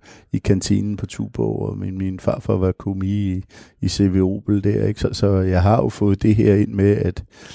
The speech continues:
at man skal arbejde hårdt, øh, øh, for tingene.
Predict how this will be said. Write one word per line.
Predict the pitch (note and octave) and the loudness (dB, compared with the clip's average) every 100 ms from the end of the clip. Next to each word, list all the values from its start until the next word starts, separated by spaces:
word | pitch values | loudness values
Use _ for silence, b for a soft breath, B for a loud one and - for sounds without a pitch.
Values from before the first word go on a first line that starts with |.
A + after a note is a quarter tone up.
| B B | B B
at | G2 | 0
man | F#2+ G2 | 2 0
skal | G2+ | 2
arbejde | G2 G2+ G#2 F#2 | 2 2 2 2
hårdt, | F#2+ G#2 - - | 2 0 -4 -2
øh, | G#2+ F#2+ G2 | 4 4 4
øh, | F#2+ F#2 F2+ | 4 2 2
for | G2 | -2
tingene. | - - G#2+ G2+ G2 | -2 -2 -2 0 0